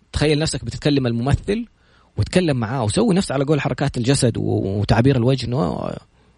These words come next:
"I didn't know you that you, you were talking to me." يعني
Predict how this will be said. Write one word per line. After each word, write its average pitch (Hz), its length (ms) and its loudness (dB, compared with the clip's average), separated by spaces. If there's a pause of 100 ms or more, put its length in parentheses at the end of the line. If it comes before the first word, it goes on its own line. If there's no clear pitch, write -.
(340)
"I 208 40 6
didn't 392 240 0
know 381 220 0
you 175 80 0
that 147 140 0
you, 135 360 -2
you 131 100 0
were 131 180 0
talking 123 160 -4 (100)
to 92 80 -4
me." - 40 -10 (300)
يعني 156 220 -6